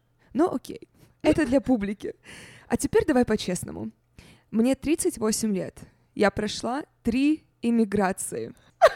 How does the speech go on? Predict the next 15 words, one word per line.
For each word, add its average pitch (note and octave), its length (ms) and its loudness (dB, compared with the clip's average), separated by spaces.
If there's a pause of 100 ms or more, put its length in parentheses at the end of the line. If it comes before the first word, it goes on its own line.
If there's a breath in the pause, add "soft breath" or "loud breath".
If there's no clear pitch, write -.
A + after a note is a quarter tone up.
(140)
Просто B4 300 8 (320 loud breath)
она D4+ 220 6
так D#4+ 120 0
пишет: - 260 2
«Три... C#4+ 160 2
я C4 160 4
прошла C4 280 0
три C4 140 -2
иммиграции, C4 400 -2
как C4 120 -2
будто A#3+ 160 -4
я A3+ 120 -2
прошла B3 360 -4
три C4 200 -4
химиотерапии». A#3+ 920 0